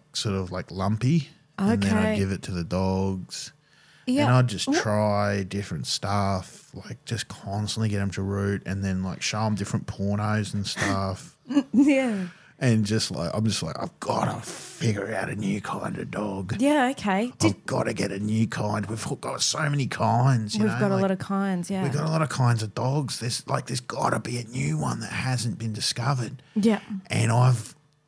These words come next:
Speaker 1: I've gone way too close to the sun and I've done something that man should not have done.
Speaker 2: Yeah, okay. And
Speaker 1: This, yeah.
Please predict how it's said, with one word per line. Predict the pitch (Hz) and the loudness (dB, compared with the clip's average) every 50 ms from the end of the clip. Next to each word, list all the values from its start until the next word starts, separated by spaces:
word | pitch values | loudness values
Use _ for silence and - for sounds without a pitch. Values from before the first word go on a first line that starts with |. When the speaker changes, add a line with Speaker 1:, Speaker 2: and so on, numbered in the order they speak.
| _ - | _ -12
Speaker 1:
I've | 95 104 104 110 104 - | -8 -6 -6 -6 -6 -6
gone | - 104 113 107 101 101 95 | -4 -2 0 0 0 0 -2
way | 87 - - - - 98 104 98 | -2 -2 -2 -2 0 -2 -2 0
too | - - 113 107 | 0 0 -2 -2
close | - - 104 104 - - | -2 -4 -4 -2 -4 -4
to | - | -4
the | 110 | -2
sun | 107 - - 104 98 101 101 | -2 -2 -2 -2 -2 -2 0
and | 101 101 | 0 0
I've | 101 95 90 | -2 -2 -2
done | - 101 104 104 | -2 0 0 0
something | - - - 101 92 78 90 101 98 | 0 0 -2 -2 -2 -2 -2 -2 -2
that | 98 95 - - - _ _ _ _ - | -2 -4 -4 -8 -14 _ _ _ _ -6
man | 95 104 101 101 101 101 101 101 101 | -4 -2 0 0 0 0 0 -2 -2
should | 101 - - 107 92 | -2 -2 -2 0 0
not | 98 98 95 92 - | 0 0 -2 -2 -4
have | - 127 - - 98 87 - - | -6 -6 -6 -6 -8 -10 -10 -8
done. | 95 92 - - - - - - | -6 -6 -4 -4 -6 -8 -10 -4
Speaker 2:
Yeah, | - 208 220 214 220 226 233 240 | 0 2 4 4 4 4 4 2
okay. | 233 - - 190 175 175 208 208 202 - - - _ - - - - - _ 247 | 2 0 0 0 0 2 0 -2 -4 -8 -12 -20 _ -20 -20 -20 -20 -12 _ 2
And | 254 - | 4 6
Speaker 1:
This, | 127 123 - - | 6 4 2 -2
yeah. | - 107 101 101 95 95 95 85 82 | -4 -4 -2 -2 -2 -2 -4 -6 -8